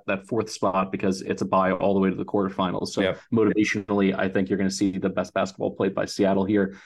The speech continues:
Speaker 1: So if it does open north of five points, I'm gonna go ahead with Seattle and take the points.
Speaker 2: Disrespecting the Havocs of Grand Canyon. Hopefully they're not, uh, listening and coming after you.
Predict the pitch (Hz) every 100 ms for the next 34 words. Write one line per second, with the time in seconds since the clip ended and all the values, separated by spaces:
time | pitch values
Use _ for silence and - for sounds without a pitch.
0 | _ - 113 113 117 104 127 131 113 -
1 | 117 110 - 107 98 95 101 104 101 98
2 | 92 92 - 92 92 - 95 92 90 92
3 | 98 98 - 98 98 - - - - -
4 | - 143 147 - 165 - 143 - 147 123
5 | 95 - 131 110 92 - - - - -
6 | 101 92 85 107 104 92 104 104 101 95
7 | 85 - - _ - 101 - 98 95 92
8 | 92 90 - 98 92 87 98 - 92 90
9 | 85 - 92 87 90 - 92 87